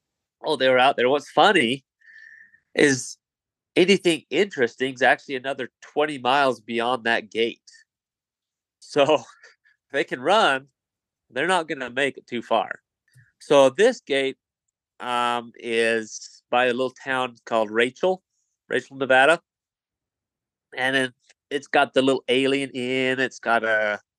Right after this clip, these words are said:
little alien restaurant kind of in a double wide trailer.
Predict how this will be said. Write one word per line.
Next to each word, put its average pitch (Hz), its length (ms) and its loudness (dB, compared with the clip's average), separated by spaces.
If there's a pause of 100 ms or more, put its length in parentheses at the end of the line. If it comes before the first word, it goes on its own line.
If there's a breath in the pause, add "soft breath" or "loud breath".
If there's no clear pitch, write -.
(1000)
little 110 260 -6
alien 117 340 2
restaurant 107 680 0
kind 113 200 -6
of 107 80 -10
in 101 100 -6
a 95 140 -4 (280)
double 107 280 -4
wide 101 340 2 (100)
trailer. 104 540 -4